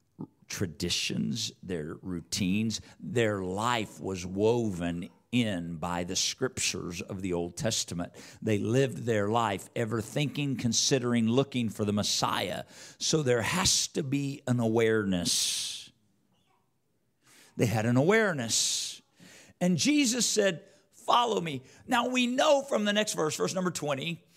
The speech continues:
"And they straightway left their nets and followed him." You ever wish the Lord would just come to you and say, "Just leave your job and come on"? <laughs>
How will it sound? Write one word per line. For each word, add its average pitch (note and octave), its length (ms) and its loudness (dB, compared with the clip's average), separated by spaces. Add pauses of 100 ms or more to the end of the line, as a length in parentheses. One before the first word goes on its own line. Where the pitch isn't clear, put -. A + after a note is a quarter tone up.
(520)
"And A3 260 2
they G3+ 160 2
straightway A#3 720 2
left G#3+ 300 2
their G3 140 2
nets F3+ 260 0
and D#3+ 140 -4
followed D3 360 0
him." C#3+ 220 -4 (1900)
You C#4 120 4
ever C4+ 140 4
wish A3 200 4
the F#3 100 -2
Lord E3 220 2
would D3 120 -6
just C#3+ 160 -4
come D#3 200 -2
to C#3+ 40 -6
you C#3+ 80 -4
and C3+ 80 -4
say, A#2 140 -2
"Just B2+ 220 -4
leave C3 160 -4
your A2 100 -4
job F2 320 -6
and E2 100 -12
come F2+ 140 -8 (1800)
on"? F3 400 0
<laughs> - 140 -20